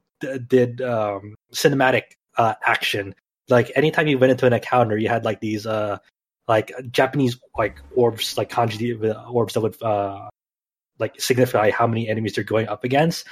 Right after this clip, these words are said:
And then, so a, a lot of it was kinda like, uh, chaining kills together to get, like, a, a, like, a weird cinematic, dramatic camera finish. So, like, these four enemy ninjas go up to you, you see those orbs.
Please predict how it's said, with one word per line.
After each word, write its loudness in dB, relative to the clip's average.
And 4
then, 6
so 4
a, 2
a 4
lot 8
of 4
it 4
was 2
kinda 2
like, 2
uh, 0
chaining 0
kills -4
together 0
to -4
get, 4
like, -4
a, -2
a, -2
like, -6
a -2
weird 2
cinematic, 2
dramatic -2
camera -4
finish. -6
So, 4
like, 4
these -6
four 6
enemy 2
ninjas -2
go 2
up 0
to -6
you, -2
you -6
see -8
those -4
orbs. -2